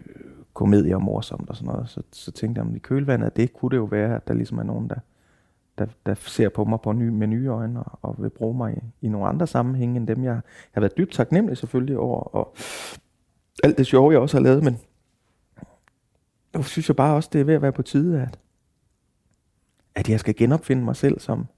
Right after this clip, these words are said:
som dramatisk skuespiller på en eller anden måde. Og jeg ved, at, og det hører jeg, at, at folk ligesom har set noget andet, og, øh,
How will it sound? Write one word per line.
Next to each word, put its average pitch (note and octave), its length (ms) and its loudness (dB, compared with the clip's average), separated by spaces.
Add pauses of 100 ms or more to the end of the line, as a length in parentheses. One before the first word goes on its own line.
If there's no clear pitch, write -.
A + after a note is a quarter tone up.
(480)
som G#2 200 -4
dramatisk A2+ 540 0
skuespiller B2+ 480 -4
på B2 140 -8
en B2+ 60 -4
eller B2 120 -4
anden B2+ 140 -4
måde. C3+ 120 -6 (600)
Og F2+ 60 2
jeg F#2+ 140 2
ved, G3+ 240 8
at, - 300 0
og - 140 0
det C3 120 4
hører C#3+ 260 6
jeg, D3 180 4
at, G#2+ 300 0
at G#2 120 0
folk - 320 0
ligesom A#2+ 200 -2
har A2+ 100 0
set B2 240 -2
noget G#2+ 160 0
andet, A2 300 0
og, - 220 -4 (680)
øh, - 180 -2